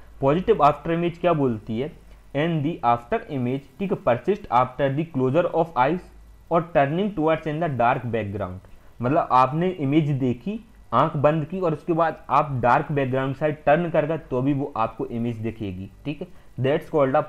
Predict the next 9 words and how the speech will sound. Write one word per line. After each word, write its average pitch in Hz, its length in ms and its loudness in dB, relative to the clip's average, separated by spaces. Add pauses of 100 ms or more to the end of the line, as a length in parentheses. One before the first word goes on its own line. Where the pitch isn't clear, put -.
positive 120 460 -2
after 104 420 -2
image। 95 340 -10 (480)
Negative 175 440 2
after 190 260 2
image 185 220 -2
क्या 180 140 0
बोलती 151 400 -4
है, 165 100 -6